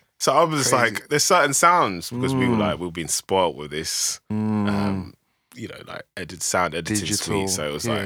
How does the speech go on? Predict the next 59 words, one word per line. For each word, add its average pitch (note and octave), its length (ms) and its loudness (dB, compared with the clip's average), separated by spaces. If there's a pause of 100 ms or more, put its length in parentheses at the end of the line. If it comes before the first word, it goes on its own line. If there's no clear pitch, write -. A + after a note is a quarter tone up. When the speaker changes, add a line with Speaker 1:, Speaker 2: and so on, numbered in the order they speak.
Speaker 2:
yeah. F2+ 60 -10
Speaker 1:
you - 80 -12
could E2 140 -12
hear D#2+ 160 -8
everything. E2 540 -10
And G#2+ 140 -2
it's G#2 120 0
Speaker 2:
Mm. F#2+ 100 -2
Speaker 1:
like, B1 120 -10
you E2 100 -8
could E2+ 180 -10
really F2+ 220 -2
take E2 240 -4
in D#2 60 -6
the C#2+ 80 -8
guy's D#2 280 -6
voice E2+ 340 -4
and G2+ 140 -10
think, - 140 -10
Speaker 2:
Okay. G#2+ 280 -4 (280)
Speaker 1:
"It's - 100 -20
pretty - 160 -8
Speaker 2:
What's C3 140 2
that, A#2+ 80 4
like, G2 60 2 (120)
Speaker 1:
special." G2+ 80 0
Speaker 2:
live A#2 260 6
instrumentation A2 880 0
or F#2 280 -6 (1400)
that G#2+ 160 -12
Speaker 1:
What? F#2 80 4
Speaker 2:
he's G#2+ 100 0
playing A2+ 380 4
on, G2+ 180 2
on, G2+ 220 -2
in G2+ 220 -2
a, F#2+ 200 -4 (280)
Speaker 1:
Yeah, F#3+ 220 6
Speaker 2:
on, - 60 0
Speaker 1:
both. A3 200 4
Speaker 2:
an G#2 40 2
album? A2 380 4
Speaker 1:
And, A#2+ 160 0
and B2+ 160 2
the B2 40 4
vocals, A#2 500 4
Speaker 2:
Oh, - 20 0
Speaker 1:
it's G#2 100 -2
like, F#2 140 -2
Speaker 2:
uh, F#2+ 40 -8
Speaker 1:
wow, B2+ 420 -2
yeah, - 40 -6 (140)
Speaker 2:
okay. B2 180 2
Speaker 1:
he's, G#2 200 -2
he's, - 360 -12
yeah, - 240 -10
I'm - 80 -8
sort A2+ 340 -4
of, A#2+ 120 -16